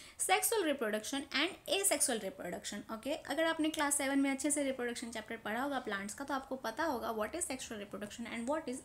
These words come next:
asexual reproduction, okay? तो चलिए हमारा next topic है नाइन पॉइंट टू, अ, sexual reproduction। तो हम सबसे पहले sexual reproduction के बारे में जानेंगे, okay?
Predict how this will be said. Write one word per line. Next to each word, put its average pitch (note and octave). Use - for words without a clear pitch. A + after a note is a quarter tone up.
asexual D#4
reproduction, -
okay? C#4
तो F#4
चलिए G4+
हमारा F#4
next D#4
topic A#3+
है -
नाइन C4+
पॉइंट G#3+
टू, C4+
अ, B3+
sexual G4+
reproduction। F#3+
तो B3
हम C#4+
सबसे E4+
पहले E4+
sexual C#4
reproduction F#3
के G3
बारे F3+
में G#3
जानेंगे, G3+
okay? A#3